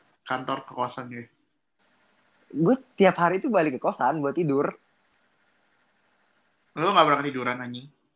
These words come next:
Speaker 2: Apaan?
Speaker 1: Eh,
Speaker 2: Enggak,
Speaker 1: maksudnya lu balik
Speaker 2: gua
Speaker 1: kosan
Speaker 2: ka-,
Speaker 1: terus lu tiduran?
Speaker 2: nggak pernah. Jadwal, jadwal gua, apa namanya? Ini, jadi jadwal gua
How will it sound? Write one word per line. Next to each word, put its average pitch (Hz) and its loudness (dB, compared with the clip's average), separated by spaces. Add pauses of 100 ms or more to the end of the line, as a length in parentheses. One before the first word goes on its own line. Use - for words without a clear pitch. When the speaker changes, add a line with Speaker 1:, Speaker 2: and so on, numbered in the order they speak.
(300)
Speaker 2:
Apaan? 139 -2 (1300)
Speaker 1:
Eh, 147 2
Speaker 2:
Enggak, 220 6
Speaker 1:
maksudnya 180 4
lu 175 0
balik 151 2
Speaker 2:
gua 226 6
Speaker 1:
kosan 170 -2
Speaker 2:
ka-, 190 4
Speaker 1:
terus 185 4
lu 165 -8
tiduran? 147 -10 (560)
Speaker 2:
nggak 175 -6
pernah. 240 -4 (1120)
Jadwal, 190 2 (280)
jadwal 175 -2
gua, 170 2 (480)
apa 190 -10
namanya? 196 -14
Ini, 180 -8
jadi 165 -2
jadwal 165 -2
gua 170 -2